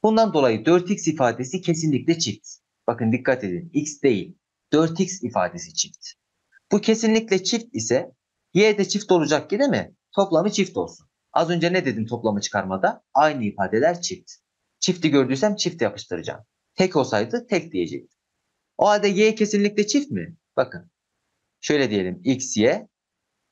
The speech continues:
Şöyle çizdik. Y kesinlikle tek. Geldim ikinci ifadeye.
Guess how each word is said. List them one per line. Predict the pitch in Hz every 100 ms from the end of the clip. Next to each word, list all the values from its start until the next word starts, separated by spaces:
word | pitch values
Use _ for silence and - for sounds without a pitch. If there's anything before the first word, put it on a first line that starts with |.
| _ _
Şöyle | - 135 117
çizdik. | 113 107 127 180 -
Y | 135 185
kesinlikle | 185 160 123 104 - 190 240 _ _
tek. | - 98 - - _ _ _ _ _ _ _ _ _ _ _ _ _ _ _ _ _ _ _ _ _ _
Geldim | - 208 135 98 87
ikinci | - 160 156 120
ifadeye. | 113 87 85 78 -